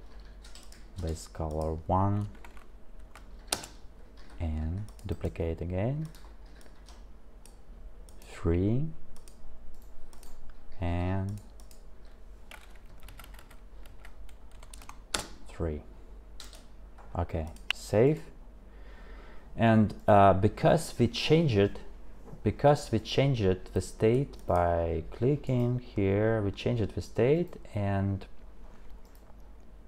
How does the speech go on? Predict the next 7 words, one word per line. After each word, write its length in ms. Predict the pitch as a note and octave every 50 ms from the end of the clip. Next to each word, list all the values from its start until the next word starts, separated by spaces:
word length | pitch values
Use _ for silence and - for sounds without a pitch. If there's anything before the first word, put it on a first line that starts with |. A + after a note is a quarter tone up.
| - - - -
we 560 | - F#2 G2 G#2+ G#2+ G#2+ G#2+ G#2+ G#2+ G#2 G2+
don't 340 | G2 G2 G2+ G2 G2+ F#2+ - -
want 280 | F#2 F#2 F2+ F2+ -
actually 400 | F#2 F2+ - - - F2 F2 D#2+ - -
to, 480 | - - F2 E2+ E2 E2 D#2+ D#2 D#2 - -
to 100 | - -
do, 300 | E2+ E2+ F2+ E2+ F2 F2